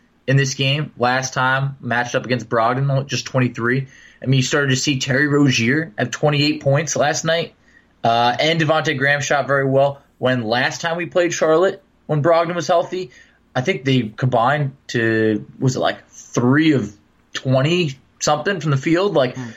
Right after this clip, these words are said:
Speaker 1: Graham and Rozier were very rough last time
Speaker 2: Yeah.
Speaker 1: around. So I'm hoping that this is not a trend that continues because you don't wanna rush Brogdon back.
Speaker 2: Right.
Speaker 1: The injuries are piling up across the board. We're lucky McConnell was able to play,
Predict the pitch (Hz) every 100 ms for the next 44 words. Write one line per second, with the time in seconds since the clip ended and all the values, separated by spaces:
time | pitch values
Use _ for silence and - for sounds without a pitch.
0 | - - 147 156 185 175 147 135 131 135
1 | 147 135 143 135 117 107 117 139 139 131
2 | 123 120 120 110 113 117 110 - 120 110
3 | 110 107 107 104 - 131 123 - - -
4 | _ 120 131 151 151 147 131 127 135 131
5 | 113 120 117 127 127 - 151 139 135 135
6 | 135 131 143 139 147 135 104 120 139 135
7 | 143 143 151 139 139 120 110 123 - -
8 | 127 113 107 107 104 110 - - - -
9 | 117 117 156 160 139 151 143 - 143 143
10 | 147 143 - 147 147 143 135 127 131 -
11 | _ - 113 - 143 135 127 120 131 120
12 | 123 151 - 151 143 156 156 160 156 151
13 | 160 156 151 175 165 165 170